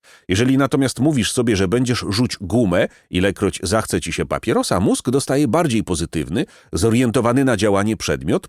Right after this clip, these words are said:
na którym się może skupić. Wyjaśnia to, dlaczego mini lizaki pozwoliły mojemu tacie rzucić palenie.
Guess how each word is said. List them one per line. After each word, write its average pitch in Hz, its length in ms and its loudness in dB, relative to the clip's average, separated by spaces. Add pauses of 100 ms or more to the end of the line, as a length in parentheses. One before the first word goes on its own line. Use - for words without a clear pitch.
na 143 120 0
którym 139 300 0
się 165 120 0
może 180 200 0
skupić. - 540 -6 (440)
Wyjaśnia 98 600 0
to, 131 200 0 (320)
dlaczego 107 380 2
mini 82 280 0
lizaki 87 460 -2
pozwoliły 92 560 0
mojemu 92 340 2
tacie 156 320 -2
rzucić 92 300 -6
palenie. 50 560 -6